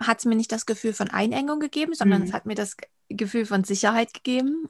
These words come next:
Speaker 1: Und das habe ich aber gesucht. Mein Thema war, dass ich Sicherheit bei mir finde, ne? Und das hat mich dann natürlich schon sehr eingeschränkt und sehr eingeengt. So im Nachhinein ist das jetzt natürlich,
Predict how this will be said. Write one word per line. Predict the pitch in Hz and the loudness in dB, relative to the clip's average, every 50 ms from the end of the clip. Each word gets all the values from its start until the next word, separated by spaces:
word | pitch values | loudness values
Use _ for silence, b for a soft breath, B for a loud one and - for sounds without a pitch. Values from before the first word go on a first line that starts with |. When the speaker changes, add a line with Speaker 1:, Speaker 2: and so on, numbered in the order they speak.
| _ | _
Speaker 1:
Und | - 220 214 202 | -2 0 2 2
das | 220 - - | 0 2 0
habe | 226 214 - | 0 2 2
ich | 226 - - | 2 2 2
aber | - - - 202 | 0 2 2 0
gesucht. | 196 - 196 - 240 269 311 - | 0 -2 -4 0 0 0 0 0
Mein | 226 214 208 208 | 0 0 2 2
Thema | 262 247 226 214 214 214 | 2 2 2 2 2 2
war, | 220 214 | 2 0
dass | 208 208 196 - | 0 0 -2 -4
ich | 214 196 | -8 -6
Sicherheit | - 233 220 - 233 202 202 - 220 214 - | -4 -4 -2 -2 -4 -2 -2 -2 -2 -4 -4
bei | - 196 196 | -4 -2 0
mir | 196 202 208 214 220 233 254 277 | 0 2 2 2 2 2 2 0
finde, | 277 - - 277 277 285 294 302 311 349 403 415 _ _ _ _ _ _ _ - | -2 -4 -4 -2 0 0 0 2 2 0 0 -2 _ _ _ _ _ _ _ -4
ne? | 202 196 202 254 339 - B B B B B B B B B B B B B B B B B B B B B B B B B _ _ | 0 2 2 2 2 0 B B B B B B B B B B B B B B B B B B B B B B B B B _ _
Und | - 254 240 240 240 240 240 - - _ _ _ _ _ _ _ _ _ _ _ _ _ _ _ _ _ _ _ _ _ - - | 6 8 8 10 10 8 6 2 -6 _ _ _ _ _ _ _ _ _ _ _ _ _ _ _ _ _ _ _ _ _ -12 -4
das | - - 226 - | 0 2 2 2
hat | 247 247 - | 2 2 2
mich | 247 240 | 2 4
dann | - 240 233 226 | 6 6 6 6
natürlich | 233 226 - 262 240 240 - | 4 4 4 4 4 4 4
schon | - 247 247 247 240 | 4 6 6 6 4
sehr | - - 226 220 220 - | 4 4 6 6 6 6
eingeschränkt | 214 202 202 202 196 190 - - - 196 190 185 185 190 | 6 4 4 4 4 4 2 2 2 2 4 4 2 4
und | - 208 196 | 4 2 4
sehr | 190 - 214 214 208 - | 6 8 8 8 8 8
eingeengt. | 202 202 208 214 214 - - - 180 185 185 190 | 8 8 8 6 4 4 2 2 2 2 2 2
So | - - 220 | 6 6 8
im | 220 214 220 | 10 10 10
Nachhinein | 220 214 220 240 254 285 269 247 247 233 233 233 226 | 10 12 10 10 8 8 8 10 10 10 10 8 8
ist | - 226 - - | 6 4 4 4
das | 233 226 - | 2 4 4
jetzt | 233 214 - - | 4 2 6 6
natürlich, | 220 214 202 208 - 233 226 220 226 226 220 214 - - - | 6 6 6 6 6 8 8 10 8 8 6 6 2 -4 -6